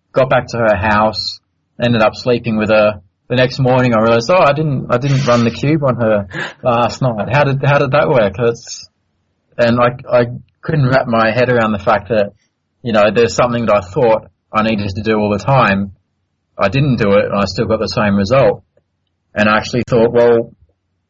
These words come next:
if I don't need to do the cube, then what else don't I need to do?"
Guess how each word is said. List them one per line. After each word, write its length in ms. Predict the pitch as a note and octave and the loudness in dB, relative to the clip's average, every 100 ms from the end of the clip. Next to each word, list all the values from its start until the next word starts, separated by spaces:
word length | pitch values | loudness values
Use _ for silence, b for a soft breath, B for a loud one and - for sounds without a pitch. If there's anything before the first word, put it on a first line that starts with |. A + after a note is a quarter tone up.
| _ - | _ -10
if 140 | - | 0
I 100 | B2 | 2
don't 180 | B2+ C3 | 2 2
need 200 | A2+ G#2+ | 0 -2
to 80 | A2+ | -4
do 460 | A#2 A2 G#2+ G2 - - | 0 0 0 -4 -10 -10
the 80 | |
cube, 480 | F#2+ - C#3 G#2+ G2+ | -8 -2 0 0 0
then 400 | G#2+ A2 G#2+ G#2+ - _ _ _ | 0 2 2 -2 -8 _ _ _
what 240 | A#2+ A#2+ A#2+ | -2 2 2
else 220 | C3+ C3+ | 2 0
don't 180 | B2 A2 | 0 2
I 100 | G2+ | 0
need 120 | G2+ G2 | 0 -2
to 100 | F#2+ | -4
do?" 360 | F#2+ F#2+ F2+ | 0 0 -2